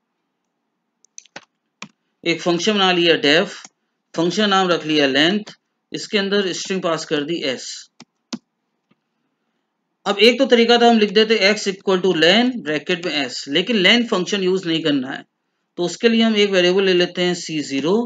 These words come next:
और loop चलाते हैं in का, Range का loop नहीं चलाते हैं, for a in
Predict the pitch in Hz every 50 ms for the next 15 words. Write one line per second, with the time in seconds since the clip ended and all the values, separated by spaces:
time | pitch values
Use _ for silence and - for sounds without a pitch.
0 | 233 - _ _ _ _ _ _ _ _ _ _ - - 156 160 180 202 220 208
1 | 208 - - - 147 151 196 226 226 226 - 196 180 170 165 170 - 202 202 196
2 | - 180 175 175 156 160 151 123 113 - _ _ - 135 151 175 190 185 - 196
3 | 190 185 185 185 185 185 175 185 180 180 175 175 208 214 226 214 220 - - 165
4 | 160 170 175 175 - - - 180 190 220 233 226 - 175 160 160 160 175 196 202